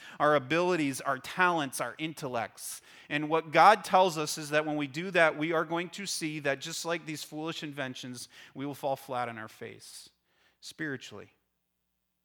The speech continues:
So as far as Paul is concerned, these people were not truly wise.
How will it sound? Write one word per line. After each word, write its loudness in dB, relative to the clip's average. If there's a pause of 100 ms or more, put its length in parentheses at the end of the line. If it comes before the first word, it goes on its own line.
(680)
So -4
as -2
far 4
as -2
Paul 2
is -4
concerned, -8
these -6
people -12
were -6
not -4 (220)
truly -12
wise. -10